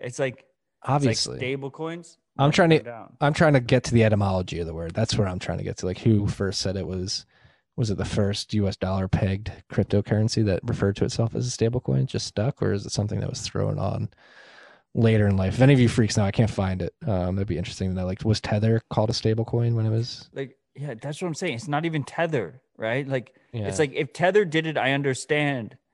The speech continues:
Speaker 1: Like, they're, like, kind of black market people, and they're, like, trying their best to, like, make a, make a black market dollar, and, like, th-, I'm cool with that.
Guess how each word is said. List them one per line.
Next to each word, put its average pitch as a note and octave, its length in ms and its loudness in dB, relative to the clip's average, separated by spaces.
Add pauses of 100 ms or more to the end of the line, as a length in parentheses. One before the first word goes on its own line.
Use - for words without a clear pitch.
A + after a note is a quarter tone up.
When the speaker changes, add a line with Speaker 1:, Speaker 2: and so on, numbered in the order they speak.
(380)
Speaker 1:
Like, A#2+ 180 -4
they're, C3+ 140 0
like, B2+ 160 0
kind C#3 240 -2
of B2 140 -2
black B2+ 280 2
market B2+ 360 -2
people, B2+ 440 -2
and A#2+ 80 -4
they're, A#2 100 -2
like, A2 180 -2
trying A#2+ 260 -2
their A#2 80 -4
best A2+ 420 -4
to, A#2 80 -4
like, A2 160 -2
make B2+ 360 -2
a, A2 260 -6 (520)
make A2+ 160 -8
a A2 40 -8
black A#2 320 -2
market A#2 280 -2
dollar, A2+ 460 -2 (280)
and, A#2+ 100 -6
like, A#2+ 180 -4
th-, B2 120 -10
I'm C3+ 160 -4
cool D#3+ 220 -2
with C#3+ 160 -4
that. F#2+ 200 -14